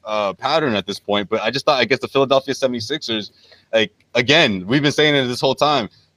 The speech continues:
They should have lost by twenty-five points. I mean, this team is that tough. They, they smell blood, you know? I mean, so to your point,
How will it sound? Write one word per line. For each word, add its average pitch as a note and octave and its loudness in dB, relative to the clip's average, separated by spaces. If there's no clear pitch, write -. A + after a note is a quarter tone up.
They D#3 2
should G#3+ 2
have E3+ 4
lost C3 4
by A#2+ 0
twenty-five A#2 0
points. C#3 0
I A#2+ -2
mean, A#2 0
this C#3+ -2
team G#3+ 0
is B2+ -2
that B2 4
tough. C#3 2
They, C#3 0
they D#3+ 0
smell E3+ 0
blood, G#2 2
you G2 -8
know? A#2 0
I B2 0
mean, B2 -4
so C3+ -6
to C#3+ -10
your D#3 -4
point, E3+ 0